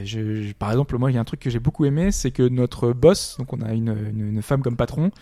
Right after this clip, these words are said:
euh, elle a une particularité physique que je ne vous nommerai pas, que notre personnage, notre, que Jill, ne peut pas s'expliquer. Du coup, à chaque fois, elle interroge les clients sur, « Est-ce que vous savez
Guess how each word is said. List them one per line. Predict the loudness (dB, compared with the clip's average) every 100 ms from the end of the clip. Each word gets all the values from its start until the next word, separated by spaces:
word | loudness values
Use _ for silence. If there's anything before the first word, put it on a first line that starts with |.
| -16 -20 -20 -6 2
euh, | 4 4 2
elle | 4
a |
une | 6
particularité | 4 2 0 0 -2
physique | -6 -10 -8
que | -8
je | -6
ne | -8 -8 -6
vous | -4
nommerai | 0 0 0
pas, | 2 2 2 0 -6 -20 -20 -20 -16
que | 0 4 4 6 6 6 4 2 0
notre | 0 0 0
personnage, | 0 0 2 2 2
notre, | 0 -2 -6 -4
que | -4 -4
Jill, | -2 -2 -4 -6 -8 -4
ne | 0
peut | 2
pas | 2
s'expliquer. | 0 -6 -8 -6 -2 -4 -4
Du | -4
coup, | 4 4 4 0 _ -20 -6
à | 0
chaque | 0 4
fois, | 6
elle | 6
interroge | 4 4 4
les | 2
clients | 0 2 2 0
sur, « | -4 0 2 2
Est-ce | 0 0
que |
vous | -2
savez | 4 4 6 4